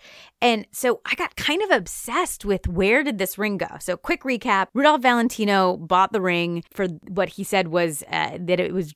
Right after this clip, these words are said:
gonna be great costume for the movie The Young Raja. So he buys it supposedly in San Francisco. He's told that it's cursed. He doesn't care. He wants it anyway. And then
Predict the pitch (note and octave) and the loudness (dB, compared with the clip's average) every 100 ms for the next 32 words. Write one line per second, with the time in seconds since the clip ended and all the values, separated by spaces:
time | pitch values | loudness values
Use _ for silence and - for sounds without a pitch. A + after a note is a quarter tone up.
0 | _ F3 F3 C#3+ E3 F#3+ - - F#3+ F#3 | _ -4 -4 -2 2 2 0 -2 2 2
1 | - F3 E3+ E3 - - D#3+ D#3+ D3+ C#3+ | 2 -2 0 -2 -6 -2 0 2 0 -2
2 | D#3 D#3 D3+ D3+ F3 D#3+ D#3 D#3 E3+ F3 | -2 -2 -2 -4 -2 -2 -2 0 0 2
3 | E3 D3 D3+ D3+ D#3 E3 E3+ F3+ F#3+ F#3+ | 0 0 -4 -8 -8 -8 2 4 4 0
4 | - F#3 F3 F3 G3 A#3 A#3+ G#3 F#3+ G3 | -4 -4 -2 -2 0 2 2 0 0 -2
5 | F3+ - E3 D3+ D3+ - - F3+ - F3 | -4 -4 -2 -2 -2 -6 -10 -6 -4 0
6 | G3 G#3 G#3+ - F3+ E3+ E3 - - F3 | 4 6 6 2 -2 -2 -2 -8 -2 2
7 | F#3+ F#3+ E3+ E3+ E3 D#3 D#3 D#3 F3+ F3 | 2 0 -2 0 0 0 -6 -6 -4 -4
8 | D#3 C#3+ C#3+ C#3+ - - _ - F#3 F3 | -2 -6 -6 -8 -14 -20 _ -6 -4 -2
9 | E3 D#3 | -2 -4